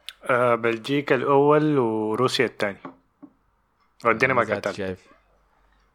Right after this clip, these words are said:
Speaker 2: أنا شايف بلجيكا الأول، روسيا الثاني، دنمارك الثالث. دنمارك بس مشكلتي معاهم إنهم ما بسجلوا أهداف كفاية. يعني في طريقهم للتأهل فازوا في أربع مباريات وتعادلوا في أربعة. آه،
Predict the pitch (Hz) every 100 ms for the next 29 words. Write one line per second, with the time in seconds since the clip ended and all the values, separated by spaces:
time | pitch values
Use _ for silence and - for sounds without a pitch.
0 | _ 104 104 98 90 90 95 92 90 87
1 | 90 87 87 - 80 - 85 87 85 -
2 | - 101 95 90 92 - 90 92 - _
3 | 113 147 226 254 165 180 165 143 131 156
4 | 139 143 139 139 117 131 127 110 92 95
5 | 92 - 98 92 80 - _ _ _ _
6 | _ _ - 101 110 110 127 127 120 104
7 | 101 110 113 123 120 117 117 - _ _
8 | _ _ _ _ _ - 127 123 120 113
9 | 117 110 101 95 104 110 110 92 104 107
10 | 98 92 98 107 117 113 131 - _ _
11 | _ 95 87 85 80